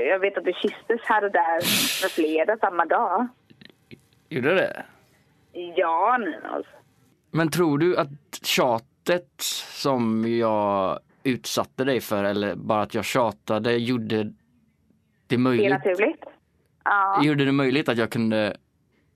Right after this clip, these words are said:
Speaker 2: hångla med dig vid skåpen?
Speaker 1: Ja, det tror jag verkligen.
Speaker 2: Mm.
Speaker 1: Jag trodde att det blev så naturligt till sist.
Speaker 2: Mm.
Speaker 1: Att det blev en del av dig, liksom.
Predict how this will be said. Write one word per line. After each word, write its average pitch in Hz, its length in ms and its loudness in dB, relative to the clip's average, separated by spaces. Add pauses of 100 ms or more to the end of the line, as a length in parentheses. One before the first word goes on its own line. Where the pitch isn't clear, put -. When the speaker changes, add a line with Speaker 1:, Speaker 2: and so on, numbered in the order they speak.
(220)
Speaker 2:
hångla 117 360 0
med 143 140 2
dig 104 80 -2
vid 101 100 -4
skåpen? - 260 0
Speaker 1:
Ja, 233 60 0
det 302 80 0
tror 359 120 2
jag 254 80 0
verkligen. 220 420 0
Speaker 2:
Mm. 110 160 -2 (360)
Speaker 1:
Jag 214 120 0
trodde 240 300 2
att 226 60 -2
det 226 80 -2
blev 233 360 0
så 202 280 2
naturligt 196 600 -2
till 262 100 0
sist. - 240 -2 (380)
Speaker 2:
Mm. 131 260 -4 (1200)
Speaker 1:
Att - 160 -4
det 214 80 -2
blev 202 480 0
en 196 340 0
del 190 200 0
av 185 100 -2
dig, 214 240 0
liksom. 190 400 -4